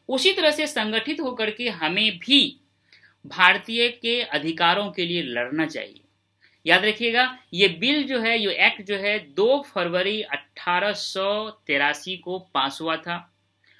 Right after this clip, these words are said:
बहुत ज़्यादा विरोध हुआ। बाद में अट्ठाईस अप्रैल दो हज़ार तिरासी को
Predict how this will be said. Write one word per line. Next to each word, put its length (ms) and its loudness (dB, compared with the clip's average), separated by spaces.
बहुत 260 0
ज़्यादा 220 0
विरोध 340 2
हुआ। 360 -4
बाद 260 6
में 260 -2
अट्ठाईस 720 0
अप्रैल 520 0
दो 240 -4
हज़ार 260 2
तिरासी 500 -2
को 340 -6